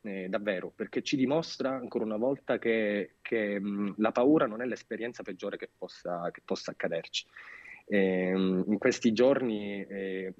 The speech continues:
per-, credo che mezza Italia, lo dico perché in classe i miei alunni me lo chiedono spesso, credo che quasi tutti stiamo guardando questa serie T V di Mare Fuori, no? Eh, ecco, anche in questa serie T V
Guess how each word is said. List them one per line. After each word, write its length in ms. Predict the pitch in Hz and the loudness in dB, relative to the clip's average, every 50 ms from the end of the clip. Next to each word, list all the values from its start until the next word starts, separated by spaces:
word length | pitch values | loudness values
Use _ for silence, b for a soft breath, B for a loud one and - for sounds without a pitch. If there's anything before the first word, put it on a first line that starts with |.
| - | -10
per-, 160 | - 110 - | -8 -8 -6
credo 240 | - - 123 127 113 | -2 -2 0 0 -2
che 120 | 95 - 92 | -4 -6 -8
mezza 360 | 101 104 127 117 - - 113 | -8 -6 -8 -6 -4 -4 -4
Italia, 500 | 107 - 98 98 92 92 98 92 90 - - | -4 -4 -4 -6 -6 -6 -6 -6 -8 -8 -8
lo 80 | 101 | -6
dico 260 | 95 117 113 - - | -4 -4 -4 -2 -4
perché 500 | - 101 - - - 113 101 95 92 85 - 90 92 _ | -4 -6 -8 -6 -2 0 0 0 0 -2 -6 -12 -16 _
in 120 | 104 98 | -12 -8
classe 400 | - - - 101 104 104 - - | -4 -2 0 0 0 0 0 -4
i 40 | 101 | -4
miei 120 | 95 95 92 | -4 -4 -4
alunni 480 | 95 104 101 101 98 95 92 90 87 B B B B B | -4 -4 -4 -6 -6 -6 -6 -6 -8 B B B B B
me 100 | - 95 | 0 2
lo 80 | 95 98 | 4 4
chiedono 240 | - 110 101 101 | 4 4 4 2
spesso, 480 | 101 - - - 104 95 - - 98 B B B B | 2 0 0 0 0 0 0 -2 -6 B B B B
credo 240 | _ - 120 123 113 | _ 2 2 2 2
che 140 | - 101 - | 2 0 -2
quasi 240 | - - 120 - 120 | 0 0 0 0 0
tutti 240 | - 156 - - 131 | -2 -2 0 0 0
stiamo 220 | - 123 110 107 | 0 0 0 0
guardando 380 | 98 104 101 104 117 120 113 95 | 0 0 0 0 -2 -2 -2 -4
questa 200 | 98 - - 101 | -6 -6 -6 -8
serie 220 | 107 104 104 95 | -6 -6 -6 -4
T 120 | - 104 95 | -4 -4 -2
V 360 | 92 104 113 117 110 107 - | 0 0 2 2 0 0 -4
di 380 | 98 95 95 92 92 90 90 90 | -6 -4 -4 -4 -2 -4 -4 -4
Mare 160 | 92 98 107 | -4 -4 -4
Fuori, 400 | 107 - - 127 107 90 85 90 | -4 0 2 4 4 2 0 -4
no? 200 | 90 107 135 139 B B B B B B B _ - | -6 -8 -8 -8 B B B B B B B _ -4
Eh, 720 | - 104 98 95 95 98 95 95 95 95 95 95 98 - - | -2 0 2 2 2 2 2 2 2 2 2 2 0 0 -2
ecco, 300 | - 123 131 - - 123 | -2 -2 0 0 2 0
anche 240 | 113 131 165 165 170 | 0 0 0 0 -2
in 80 | 143 | -2
questa 240 | - 143 139 - 135 | 0 -2 -2 -2 -4
serie 220 | 120 127 120 131 120 | -2 0 0 0 2
T 120 | 147 151 | 2 2
V 340 | 143 143 147 160 165 - | 6 6 6 6 6 4